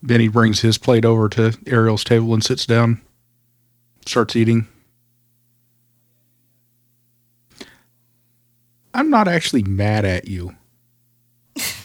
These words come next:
Speaker 1: But if this comes up again, a text message, "I'm alive and I'm taking a sabbatical," would help a lot.
Speaker 2: Well, hopefully it doesn't come up again. It shouldn't come up again.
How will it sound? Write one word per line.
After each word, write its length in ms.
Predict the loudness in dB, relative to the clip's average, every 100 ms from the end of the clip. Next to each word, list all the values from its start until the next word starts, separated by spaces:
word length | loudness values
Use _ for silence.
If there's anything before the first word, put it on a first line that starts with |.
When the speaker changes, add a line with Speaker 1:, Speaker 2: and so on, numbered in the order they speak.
| _ -2
Speaker 1:
But 200 | -2 -2 -6
if 60 | -6
this 100 | -2
comes 260 | 2 4
up 160 | 2 0
again, 600 | 0 2 2 2 0 -4
a 80 | -8
text 400 | -2 -2 -2 -2
message, 440 | 0 0 -4 -6
"I'm 240 | 0 2 2
alive 340 | 0 0 -2
and 80 | -2
I'm 80 | 0
taking 300 | 0 0 -2
a 40 |
sabbatical," 760 | -2 0 0 0 -2 -2 -4 -6 _ _ -12 -8 -4 0
would 120 | -2
help 280 | 2 0 0 -4
a 80 | -6
lot. 380 | -6 -6 -10 -14 _ _ _ _ _ _ _ _ _ -18
Speaker 2:
Well, 380 | -10 -8 -8
hopefully 420 | -8 -10 -10 -10 -10
it 100 | -12
doesn't 300 | -14 -14 -16
come 180 | -14 -14
up 140 | -16
again. 360 | -18 -18 -20 -20 _ _ _ _ _ _ _ _ _ _ -16
It 120 | -12
shouldn't 320 | -10 -12 -14
come 160 | -18 -18
up 120 | -18
again. 300 | -18 -18 -18